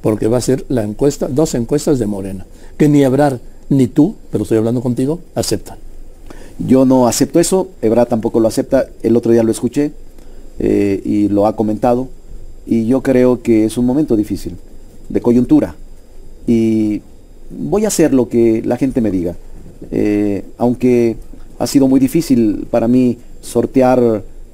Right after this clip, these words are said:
Speaker 2: climas, eh, de hostilidad, estoy convencido que es lo mejor para mi país, porque en ese sentido, lo que me preocupa y lo que me interesa es México, no tengo ninguna otra ambición, no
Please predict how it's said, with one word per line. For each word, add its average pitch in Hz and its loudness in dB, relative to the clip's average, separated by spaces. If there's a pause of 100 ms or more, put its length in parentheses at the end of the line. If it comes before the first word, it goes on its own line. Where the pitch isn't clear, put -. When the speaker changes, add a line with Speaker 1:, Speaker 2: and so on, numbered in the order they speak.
(160)
Speaker 2:
climas, 131 4
eh, 104 -2 (220)
de 120 2
hostilidad, 139 2 (540)
estoy 165 0
convencido 135 2
que 123 -2
es 120 0
lo 120 2
mejor 107 -4
para 95 -2
mi 92 -4
país, - -8 (280)
porque 139 0
en 170 0
ese 220 2
sentido, 120 0 (340)
lo 120 0
que 131 2
me 123 2
preocupa 139 0
y 135 4
lo 120 2
que 123 -2
me 120 0
interesa 117 -2
es 110 -6
México, 117 -2
no 156 -2
tengo 165 2
ninguna 139 2
otra 135 0
ambición, 127 -2 (440)
no 123 2